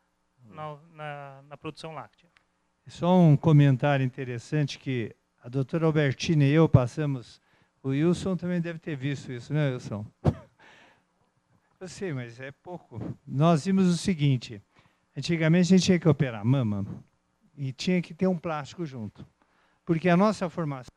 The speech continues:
Speaker 2: era muito boa pra estraçalhar. Você tinha que fazer as, o tratamento era mastectomia, com retirada <clears throat> de grande e pequeno peitoral, às vezes tirando o grande e preservando o pequeno,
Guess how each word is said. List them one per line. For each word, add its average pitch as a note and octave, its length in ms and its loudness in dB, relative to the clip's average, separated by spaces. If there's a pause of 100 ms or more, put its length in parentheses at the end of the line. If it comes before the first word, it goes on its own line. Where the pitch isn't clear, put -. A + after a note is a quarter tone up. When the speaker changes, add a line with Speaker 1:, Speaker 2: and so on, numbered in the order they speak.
Speaker 2:
era - 120 -20
muito E3 260 -4
boa E3 320 2
pra D#3+ 420 -4 (1040)
estraçalhar. D#3+ 920 -6
Você - 160 -14
tinha F3+ 220 0
que - 60 -6
fazer D3+ 300 -4
as, C3 200 -2
o - 880 -10
tratamento E3+ 640 -2
era C#3 220 -4
mastectomia, D#3 1120 -6 (680)
com G#3 220 0
retirada E3 800 -4 (100)
<clears throat> - 1200 -12
de C#3+ 200 2
grande E3+ 480 2
e - 20 -4
pequeno D#3 460 -6
peitoral, D3 720 -2 (320)
às E3 200 -6
vezes E3+ 220 -2
tirando D3+ 440 -4
o C3 80 -4
grande D3+ 360 0
e - 20 -4
preservando C3 580 -4
o - 20 -6
pequeno, D#3 600 -4